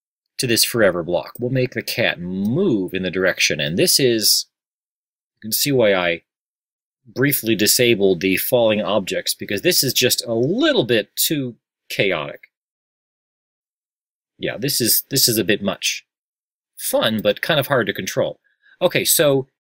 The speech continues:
let's tone that down. Scratch can also sense the amount of motion on a sprite.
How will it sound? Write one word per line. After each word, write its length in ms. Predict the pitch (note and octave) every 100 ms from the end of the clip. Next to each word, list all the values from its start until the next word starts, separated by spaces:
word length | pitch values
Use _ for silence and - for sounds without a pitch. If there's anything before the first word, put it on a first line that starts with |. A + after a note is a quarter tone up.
| _ _
let's 280 | - G3 -
tone 240 | - G3+ D#3
that 180 | B2+
down. 260 | G#2 G#2 E2+
Scratch 580 | - - D#3 F#3+ G#3+ -
can 180 | D#3+ C#3
also 560 | - C3+ E3+ - C3+
sense 500 | A#2 - C#3+ C3+ C3
the 260 | - A2 A2+ _ _
amount 600 | A2 A2 A2 A#2+ D#3 A3 -
of 160 | C#3 G2+
motion 720 | G#2 G2+ F#2 F2 - D#2+ D#2+ G2+ _ _ _ _ _ _ _ _ _ _ _ _ _ _ _ -
on 200 | A2+ G#2
a 60 |
sprite. 540 | - - A2 D2+ D#2+